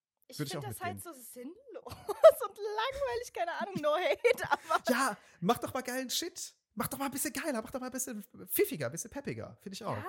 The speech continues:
Speaker 2: ja.
Speaker 1: ist doch scheißegal,
Speaker 2: Einfach
Speaker 1: was das
Speaker 2: mal
Speaker 1: Spiel ist, ob ihr das gut spielen könnt oder nicht. Macht mal ein bisschen Unterhaltung
Speaker 2: Okay.
Speaker 1: ein.
Speaker 2: Okay, okay, aber ich finde, also, ich weiß nicht, ob das auch so sehen würdest, im ähnlichen Kosmos, Reaction-Streamer, was geht mit denen?
Speaker 1: Das finde ich gut.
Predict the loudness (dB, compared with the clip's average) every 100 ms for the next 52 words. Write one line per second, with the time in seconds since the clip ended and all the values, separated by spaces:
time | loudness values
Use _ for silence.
0 | 0 0 -4 -4 -4 -4 -4 0 0 0
1 | -4 -8 -8 -8 -8 -6 -6 -4 -6 -6
2 | -8 -10 -12 -12 -12 -10 -10 -8 -6 -6
3 | -8 -10 -8 -8 -8 -8 -6 -4 -2 0
4 | 0 -2 -4 -6 -8 -10 -14 _ _ _
5 | _ _ -20 _ -2 0 -2 -4 -2 -2
6 | -4 _ _ _ _ -2 0 0 0 -2
7 | -8 _ _ _ _ _ _ _ _ _
8 | 0 2 2 -2 -4 -10 -8 -6 -6 -8
9 | -8 -6 -4 -4 -4 -4 -6 _ _ 2
10 | 2 2 -2 -4 -2 0 0 0 0 -2
11 | -4 _ _ _ _ _ _ _ _ 4
12 | 4 4 -6 -8 -8 -8 -8 -8 -8 -8
13 | -8 -8 -6 -6 -8 _ _ _ _ -2
14 | -2 -4 -10 -12 -14 -16